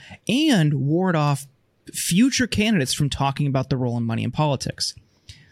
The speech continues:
That's the real consequence here if this is successful, 'cause this sets an example that other billionaires and other C E Os and other spe-, special interests can follow.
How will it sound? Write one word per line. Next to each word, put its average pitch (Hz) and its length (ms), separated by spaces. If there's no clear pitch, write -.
That's 247 260
the 247 120
real 165 240
consequence 135 640
here 113 220
if 165 220
this 143 200
is 131 160
successful, - 680
'cause 131 180
this 233 220
sets - 400
an 151 100
example 147 480
that 135 240
other 196 240
billionaires 143 720
and - 80
other 165 160
C 160 340
E 139 60
Os 131 280
and 135 80
other 151 120
spe-, - 460
special 143 360
interests 131 540
can 127 140
follow. 165 520